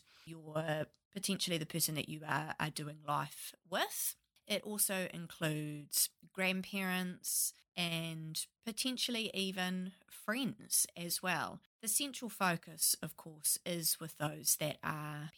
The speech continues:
parents, because this is where it's really going to show itself to be quite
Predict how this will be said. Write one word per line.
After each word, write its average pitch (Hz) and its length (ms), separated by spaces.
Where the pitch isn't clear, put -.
parents, 311 580
because 180 300
this - 240
is 160 180
where 160 260
it's - 280
really 151 480
going 151 420
to 151 480
show 262 240
itself 185 460
to 165 100
be - 100
quite - 520